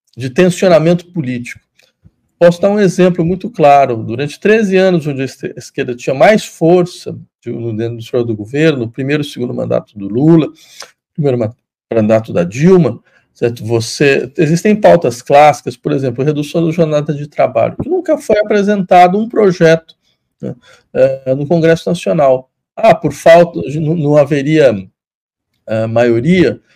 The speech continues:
Sim, mas isso não faz o menor sentido, eh, senti-, eh, não é isso que pauta nenhum tipo de, de tensionamento,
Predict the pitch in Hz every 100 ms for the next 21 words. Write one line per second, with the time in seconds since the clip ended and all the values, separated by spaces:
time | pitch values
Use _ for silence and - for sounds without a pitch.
0 | _ _ - 381 233 143 165 180 214 202
1 | 202 196 196 208 214 - 196 170 - 185
2 | 139 113 107 117 113 _ _ - - 123
3 | - 135 123 123 156 156 160 175 190 -
4 | 175 - 165 185 185 143 120 123 147 160
5 | - 170 151 135 127 _ _ _ _ 117
6 | 120 120 175 170 - 185 170 147 156 185
7 | 180 - 107